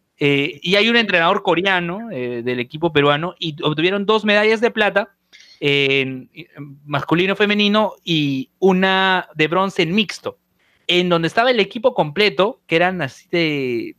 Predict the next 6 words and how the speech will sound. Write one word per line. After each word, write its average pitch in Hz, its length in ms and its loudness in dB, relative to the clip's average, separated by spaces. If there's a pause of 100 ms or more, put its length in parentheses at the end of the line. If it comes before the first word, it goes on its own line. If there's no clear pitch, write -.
de 131 160 -4
cinco, 175 920 2 (520)
eh, 127 560 2
atletas, 180 680 0
ahí 147 280 0
sí 147 440 -6